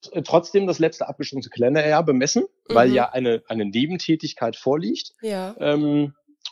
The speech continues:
Speaker 1: und da wird aber dann natürlich sowohl das Einkommen aus Angestelltenverhältnis als auch aus Selbstständigkeit bemessen. Also beide, ähm,
Speaker 2: Okay.
Speaker 1: Einkommensgrundlagen werden dann mit berücksichtigt.
Speaker 2: Okay, sehr cool.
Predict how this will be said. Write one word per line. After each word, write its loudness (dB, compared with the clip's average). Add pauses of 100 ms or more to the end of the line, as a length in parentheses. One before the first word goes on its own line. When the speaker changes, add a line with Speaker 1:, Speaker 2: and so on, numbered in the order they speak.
(140)
Speaker 1:
und 6
da 6
wird 8
aber 0
dann 4
natürlich -2
sowohl 4
das 4
Einkommen 0
aus 0
Angestelltenverhältnis -2
als 4
auch 6
aus -2
Selbstständigkeit 0
bemessen. -12
Also -6
beide, 6 (480)
ähm, 2
Speaker 2:
Okay. 0
Speaker 1:
Einkommensgrundlagen 4
werden 2
dann 0
mit -6
berücksichtigt. -12 (240)
Speaker 2:
Okay, -10 (480)
sehr -14 (140)
cool. -10